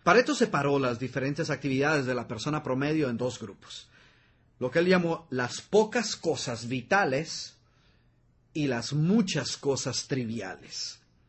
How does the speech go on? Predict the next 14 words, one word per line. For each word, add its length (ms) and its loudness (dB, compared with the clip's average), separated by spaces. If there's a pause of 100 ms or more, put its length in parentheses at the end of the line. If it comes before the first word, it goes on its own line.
(360)
Él 160 2
determinó 800 0
que 160 -4
el 100 -4
veinte 420 4
por 200 -2
ciento 720 -2
de 80 -10
las 220 -8
actividades 800 -4
que 100 -8
una 220 -4
persona 380 -2
realiza 680 -4